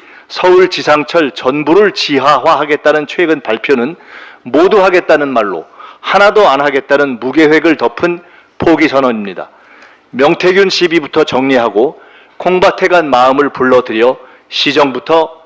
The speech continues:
챙기십시오. 여의도 성모병원 옆 엘에이치 부지 헐값 매각을 막고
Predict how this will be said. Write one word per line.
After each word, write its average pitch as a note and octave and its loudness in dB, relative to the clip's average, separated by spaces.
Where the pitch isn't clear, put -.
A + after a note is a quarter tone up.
챙기십시오. - -6
여의도 D3+ 4
성모병원 C#3+ 0
옆 - 0
엘에이치 D#3+ 0
부지 D3 -2
헐값 F3 0
매각을 B2+ 0
막고 A2 -4